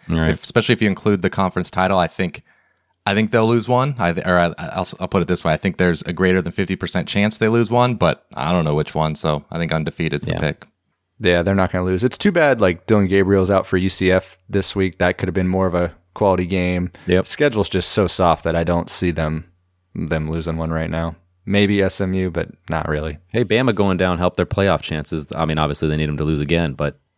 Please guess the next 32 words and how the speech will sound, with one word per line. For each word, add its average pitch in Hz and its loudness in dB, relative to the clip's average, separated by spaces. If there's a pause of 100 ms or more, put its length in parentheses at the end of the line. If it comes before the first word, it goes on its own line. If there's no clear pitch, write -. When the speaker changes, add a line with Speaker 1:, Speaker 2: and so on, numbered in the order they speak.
(180)
Speaker 1:
that 78 0
was - -6 (320)
one 101 2
step. 123 0
Speaker 3:
Yeah. - -4 (140)
Speaker 1:
One 87 -2
step 98 2
Speaker 3:
They'll 92 2
Speaker 1:
they 92 2
Speaker 3:
be, 104 6
Speaker 1:
needed. 92 2
Speaker 3:
they'll 90 2
Speaker 2:
Notre 101 4
Speaker 3:
be 98 6
Speaker 2:
Dame 101 8
Speaker 3:
rooting 110 6
Speaker 2:
getting 104 0
Speaker 3:
for - -
the 110 6
Speaker 2:
another 104 4
win. 107 4
Speaker 3:
Dragon 101 4
Slayers. 90 0
Speaker 1:
Notre, 92 2
exactly. 107 2
Notre 92 2
Dame 104 2
<laughs> - 2
winning. 104 2
Exactly. 90 -2 (420)
Speaker 2:
All 95 2
right. 92 2